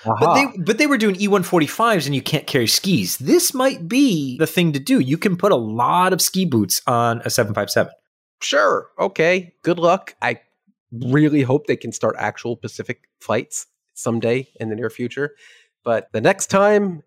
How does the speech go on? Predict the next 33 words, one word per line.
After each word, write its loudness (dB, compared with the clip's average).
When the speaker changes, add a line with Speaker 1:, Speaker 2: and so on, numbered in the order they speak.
Speaker 2:
New 2
Pacific -2
Airlines, 0
ex -4
Northern 0
Pacific -8
Airways, -2
or -6
what 0
was 0
it? -2
Whatever 2
it -4
is. -4
I 0
think -12
they -2
changed -4
Airways 0
to -20
Speaker 1:
Yeah, 2
Northern, 2
it 2
was 2
Speaker 2:
Airlines. -2
Speaker 1:
Northern 4
Pacific -2
Airways. 2
Now 2
it's -2
New 2
Pacific -2
Airlines. 2